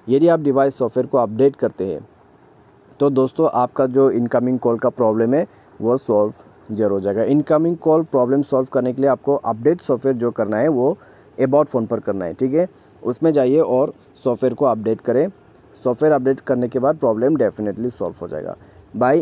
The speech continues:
any chance मान लीजिए सॉल्व नहीं होते प्रॉब्लम, तो फिर दोस्तों आपके पास फैक्ट्री रीसेट करने के अलावा कोई ऑप्शन नहीं है। ठीक है। लेकिन दोस्तों, यहाँ पर जो भी मैंने आपको सॉल्यूशन बताया, उसको फॉलो कर दीजिए,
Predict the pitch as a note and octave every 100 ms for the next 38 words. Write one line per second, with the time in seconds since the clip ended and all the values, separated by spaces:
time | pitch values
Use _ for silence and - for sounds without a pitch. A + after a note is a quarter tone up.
0 | - A#2+ C3+ D#3+ B2+ B2 B2+ A2+ A2+ A2+
1 | G#2 A#2+ A2 G2+ A2 A2 B2 A#2 C3 C3+
2 | B2 C3+ D3+ - - - B2+ B2 D3+ C3
3 | B2+ D3+ B2 - A2+ A#2+ F3+ - - -
4 | _ - C3+ C3 D#3 E3+ D3 B2+ - C3+
5 | C3 - - _ - - A#2+ B2 A#2+ B2+
6 | A2 A2+ B2 A#2+ A2 - - A2 G2 G2
7 | G2 E2+ - _ - D3+ D#3 - - -
8 | - A#2+ C#3+ E3+ F3+ F3 - E3+ C#3+ D3
9 | D3+ C3 B2+ C#3 C3+ B2 - B2+ A2 A2
10 | B2 A2+ G#2+ A#2+ A2 A2+ - G#2 B2 C3
11 | A#2+ A#2+ A#2 D3+